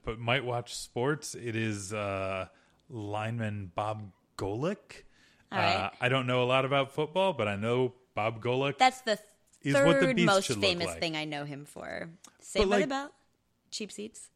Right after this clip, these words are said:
Speaker 2: uh, I
Speaker 1: Yeah.
Speaker 2: guess sports.
Speaker 1: But he's, he's a big dude.
Speaker 2: Yeah.
Speaker 1: He's got, like, a big, big furry face,
Speaker 2: He looks
Speaker 1: a
Speaker 2: like, like,
Speaker 1: big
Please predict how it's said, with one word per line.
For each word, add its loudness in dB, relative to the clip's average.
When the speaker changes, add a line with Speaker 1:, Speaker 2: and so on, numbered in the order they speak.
Speaker 2:
uh, -12
I -8
Speaker 1:
Yeah. -6
Speaker 2:
guess -6
sports. -16
Speaker 1:
But 4
he's, 2
he's -6
a 2
big -6
dude. -2
Speaker 2:
Yeah. 0
Speaker 1:
He's -6
got, 0
like, -2
a 0
big, -6
big -2
furry 0
face, 2
Speaker 2:
He 0
looks 2
Speaker 1:
a 0
Speaker 2:
like, 2
like, 4
Speaker 1:
big -4